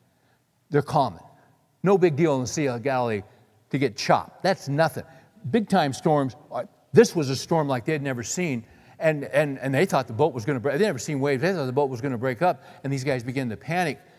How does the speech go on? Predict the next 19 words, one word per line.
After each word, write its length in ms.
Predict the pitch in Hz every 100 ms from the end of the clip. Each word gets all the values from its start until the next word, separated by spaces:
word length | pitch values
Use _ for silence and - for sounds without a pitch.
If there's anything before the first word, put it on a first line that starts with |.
| -
in 80 | 135
the 120 | 135
storm 460 | 131 - - 165 160
that 120 | 139
they 140 | 151 151
were 140 | 139
in, 260 | 156 196 185 - - -
and 100 | 151
they 80 | 147
felt 280 | 135 151 127
helpless 400 | 117 156 156 139
and 100 | 139
they 120 | 135
felt 240 | 131 131 123
small, 420 | - 151 151 135 - -
and 180 | 131 117
Jesus 440 | 110 202 120 110
is 140 | 131 113
asleep. 420 | 107 - 160